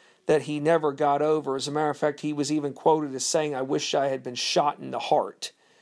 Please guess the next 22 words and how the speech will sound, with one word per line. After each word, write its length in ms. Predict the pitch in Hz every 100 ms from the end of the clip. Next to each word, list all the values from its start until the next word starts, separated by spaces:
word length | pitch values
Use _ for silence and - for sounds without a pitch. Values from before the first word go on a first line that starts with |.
| _ _ _ _ _ _ _ _ _ -
rather 300 | 147 147 143
than 160 | 143
in 100 | 135
the 80 | 127
leg." 560 | 135 151 110 113 151 - _ _ _ _ _ _ _ _ _ _ - -
That 180 | -
fellow's 400 | - 170 180 143
name 200 | 151 160
was 120 | 147 123
Benedict 520 | 139 151 139 127 -
Arnold. 600 | 156 147 135 95 131 - _ _ _ _ _ -
Benedict, 520 | 175 214 202 196 143
Benedict 440 | 170 214 214 208 -
Arnold, 460 | 190 185 151 135 156
even 260 | 165 185 180
it, 180 | - _ - - _ -
from 200 | - 156
what 120 | 156 180
I've 200 | 190 147
read 200 | 151 147
about 340 | 143 139 139
it, 180 | 147